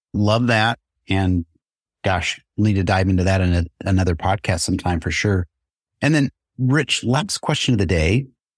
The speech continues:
For entrepreneurs aspiring to enter the, you know, clean energy sector or start their marketing agency,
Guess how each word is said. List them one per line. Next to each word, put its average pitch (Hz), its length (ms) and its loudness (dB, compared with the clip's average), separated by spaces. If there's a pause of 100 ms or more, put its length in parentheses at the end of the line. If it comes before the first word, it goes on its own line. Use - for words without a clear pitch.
(260)
For 131 280 -2
entrepreneurs 110 640 0
aspiring 98 460 -2
to 90 60 0
enter 98 260 0
the, 85 140 -2 (500)
you 104 80 0
know, 85 80 0
clean 117 240 0
energy 104 360 0
sector 98 420 0
or 71 100 0
start - 300 -2
their 87 100 -2
marketing 113 440 0
agency, 104 580 0